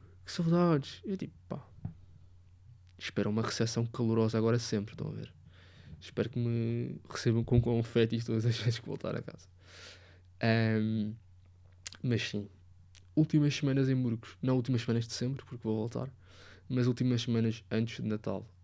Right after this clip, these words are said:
Ah, o último dia especificamente, lá está, tive um exame, exames em espanhol, e as pessoas não parecem importar-se com o facto de eu ser aluno de Erasmus, tipo,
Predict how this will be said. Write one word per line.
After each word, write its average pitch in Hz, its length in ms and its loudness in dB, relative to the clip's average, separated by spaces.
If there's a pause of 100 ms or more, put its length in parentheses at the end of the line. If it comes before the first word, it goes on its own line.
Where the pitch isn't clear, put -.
(180)
Ah, 110 500 0
o 131 80 0
último 120 300 0
dia 117 100 2
especificamente, 107 640 -4 (140)
lá 104 100 -4
está, - 180 -2
tive 104 220 -4
um 101 60 0
exame, 120 360 0 (1300)
exames 113 320 4
em 104 40 2
espanhol, 120 580 0 (280)
e - 60 -10
as 117 60 -8
pessoas 107 340 -4
não 101 280 -2 (600)
parecem 104 440 0
importar-se 104 680 -6 (680)
com - 120 -2
o 110 40 -2
facto - 280 -6
de 120 60 -4
eu 113 40 -2
ser 110 140 -2
aluno 110 280 0
de 107 80 2
Erasmus, 110 360 0
tipo, - 180 -12